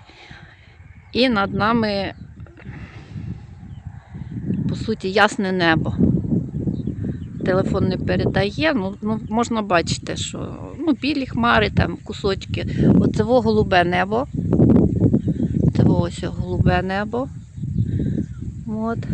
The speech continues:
Там теж вже голубе небо. А хмари роз-, розійшлися над нами.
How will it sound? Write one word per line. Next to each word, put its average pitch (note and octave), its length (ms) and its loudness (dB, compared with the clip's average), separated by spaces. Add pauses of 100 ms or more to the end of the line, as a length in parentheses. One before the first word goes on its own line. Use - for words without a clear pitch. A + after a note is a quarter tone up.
(1200)
Там A3 240 4
теж A3+ 240 -2
вже G3 260 -2
голубе G3 500 4
небо. F#3+ 380 0 (2500)
А A3 300 6
хмари A3+ 680 2
роз-, G#3+ 600 -2
розійшлися A3 760 0
над F3+ 260 -2
нами. E3+ 400 0